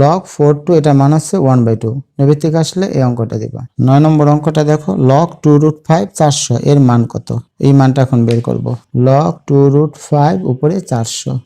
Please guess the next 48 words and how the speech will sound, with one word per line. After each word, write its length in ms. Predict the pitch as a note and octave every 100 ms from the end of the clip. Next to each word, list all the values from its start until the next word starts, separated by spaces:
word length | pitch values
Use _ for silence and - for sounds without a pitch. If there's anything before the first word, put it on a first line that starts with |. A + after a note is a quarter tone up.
| -
এখন 200 | C3+ D3+ C3 - - C#3
এই 60 | D3
চারশো 320 | D#3 D#3 - D#3+
কে 100 | D#3+ D#3+ D3
এমনভাবে 440 | D#3+ E3+ D#3+ D3+ D#3
আমি 120 | D#3 D3+ D#3
পাওয়ার 220 | D3 D3+ D3
করব 180 | D#3 C3+ C3
যাতে, 180 | C3 B2+ C#3+ C3+
আ, 20 | D3 C#3+
অন্তত 200 | C#3+ D3+ D3
একটা 160 | - D3
টু 60 | D3 C#3
রুট 140 | C3 -
ফাইভ 120 | B2+ A#2
থাকে। 220 | A#2 A2+ A#2 - - B2
যেমন 260 | B2+ B2+ B2+ B2+
এখানে 240 | C3 C#3+ C3 B2+
log 180 | C#3 D#3 -
two 140 | C#3 C3+
root 140 | C#3+ C#3+ C#3+
five 160 | C#3+ C3
দিলাম, 220 | C#3+ D#3+ A#3+ - - B2+
আবার 180 | C3 C#3+ D3
উপরে 200 | D#3 D#3 D3
টু 80 | D3 C#3+
রুট 140 | D3+ -
ফাইভ 160 | D3 C#3+
দেবো, 160 | E3 G3 A3
এই 60 | C3+ C#3+ C3
বেস 220 | D3 C#3+ D#3+
আর 80 | C3+ D3
পাওয়ার 180 | C#3 C3+
একরকম 300 | C3+ D3+ D3 D3
করতে 200 | C#3+ - G#2+
হবে। 160 | A2+ A#2 -
আর 80 | A#2+ B2+
উপরে 200 | D3 D3
দিলাম 220 | D#3 F#3 G3+ F3
ফোর। 220 | A#2 G#2+ G#2+ _ -
এখন 120 | C#3 -
এই 80 | E3+ F#3
মানটা 260 | E3+ D3 C3+
কেন 140 | C3 A#2+
আনলাম? 260 | A2+ G#2+ G2 - -
এখন 140 | B2 C#3+ C#3+
টু 100 | E3 E3+
রুট 160 | F#3